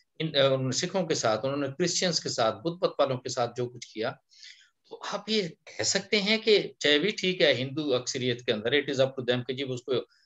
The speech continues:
हिंदू religion के साथ लेके चलना चाहते हैं, तो दुनिया सारी को secularism की कहानियों के अंदर तो ना लेके जाए ना, दुनिया सारी को धोखा तो ना दें। मेरा ख्याल है, मुझे अगर, अगर आपको ये clear है, तो पूरी दुनिया को क्लियर है कि actually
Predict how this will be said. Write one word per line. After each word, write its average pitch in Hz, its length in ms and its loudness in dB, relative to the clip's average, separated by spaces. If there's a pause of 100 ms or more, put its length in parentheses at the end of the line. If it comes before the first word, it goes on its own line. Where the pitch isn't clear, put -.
(140)
हिंदू 139 240 0
religion 123 400 4
के - 80 -8
साथ 117 300 0
लेके 110 340 -4
चलना 107 240 -2
चाहते 101 320 -2
हैं, 165 80 -2
तो 190 260 -2 (280)
दुनिया 131 420 2
सारी 139 400 4
को 135 260 0
secularism 147 720 -2
की 160 140 -6
कहानियों 113 380 -4
के 143 120 -6
अंदर 139 180 -2
तो 131 140 -8
ना 175 100 2
लेके 123 260 0
जाए 107 220 -2
ना, 156 160 0
दुनिया 123 340 -4
सारी 135 260 2
को 143 100 -8
धोखा 143 340 -6
तो 131 120 -4
ना 156 140 2
दें। 120 180 -2 (420)
मेरा 120 120 0
ख्याल 135 240 4
है, 143 80 6
मुझे 131 200 0
अगर, 135 160 4
अगर 123 300 4
आपको 123 280 0
ये 147 140 -2
clear 135 320 4
है, 101 140 -2 (380)
तो 185 60 -18
पूरी 185 280 0
दुनिया 156 300 4
को 202 140 0
क्लियर 127 320 0
है 135 60 4
कि 185 160 2
actually 160 420 -2